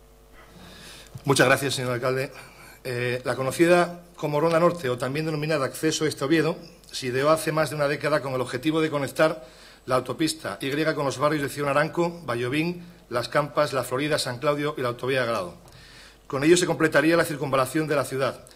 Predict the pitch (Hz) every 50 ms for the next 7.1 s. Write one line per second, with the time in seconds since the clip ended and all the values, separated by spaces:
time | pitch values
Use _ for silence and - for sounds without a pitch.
0 | - - - - - _ - - 147 156 165 156 147 - 156 123 - - 131 120
1 | - 165 165 185 180 170 - 120 139 127 - 139 123 131 135 151 160 156 143 123
2 | - 156 135 - 139 117 117 117 - 160 170 175 175 156 135 - 139 127 139 160
3 | 165 156 127 135 - - 151 156 160 143 147 135 147 151 143 - 143 135 151 147
4 | - - - 123 123 131 151 143 123 101 95 - - - - - - _ _ 156
5 | 156 165 175 160 170 147 151 147 143 135 143 135 127 120 123 135 139 151 147 143
6 | 127 143 127 123 120 120 127 123 120 - 127 123 117 123 127 139 160 175 170 170
7 | 175 175